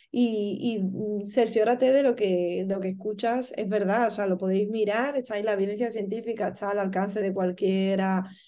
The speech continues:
que, que pueda buscar en Google y siempre hay una segunda opinión, ¿no? Para todos. O sea, si hay algo que no te cuadra, que algo que,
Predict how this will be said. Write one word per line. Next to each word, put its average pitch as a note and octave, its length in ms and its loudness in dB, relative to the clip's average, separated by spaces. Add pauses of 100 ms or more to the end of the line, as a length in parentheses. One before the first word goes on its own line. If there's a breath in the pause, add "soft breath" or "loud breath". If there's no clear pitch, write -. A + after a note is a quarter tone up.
(160 loud breath)
que, F#3+ 320 2
que G3 140 0
pueda G#3 220 2
buscar G3+ 320 -4
en G3 100 -2
Google C#4 460 -2 (320 soft breath)
y A#3+ 100 -2
siempre A#3+ 320 0
hay A#3 60 6
una A#3+ 140 0
segunda A#3 300 0
opinión, G3+ 460 0
¿no? G#3 180 0
Para F#3+ 280 -4
todos. F#3 320 -4
O - 20 -14
sea, F#3 140 -4
si F#3 120 -4
hay F#3+ 140 2
algo A3 200 0
que G#3 100 -4
no G3+ 100 -4
te G3+ 140 -6
cuadra, G#3 520 0
que G3+ 100 -4
algo G3+ 200 0
que, G3 280 -2